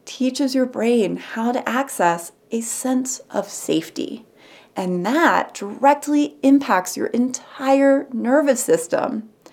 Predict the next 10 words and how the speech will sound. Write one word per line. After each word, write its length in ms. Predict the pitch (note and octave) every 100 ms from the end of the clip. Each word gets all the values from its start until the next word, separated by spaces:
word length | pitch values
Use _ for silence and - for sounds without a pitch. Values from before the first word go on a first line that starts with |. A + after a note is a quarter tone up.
| - - -
which 260 | - A#3 -
then 240 | A#3 F4
impacts 560 | D4+ A#3 G#3+ G#3+ F#3+ -
how 80 | A3+
you 220 | G#3+ G#3
experience 880 | G3+ - - - B3+ D4+ G3 - -
sensations 640 | G#3 - F#3 F#3 F#3 F#3+
in 60 | F#3+
your 140 | F#3+
body, 500 | G#3 C#4+ D#4 F3+ F3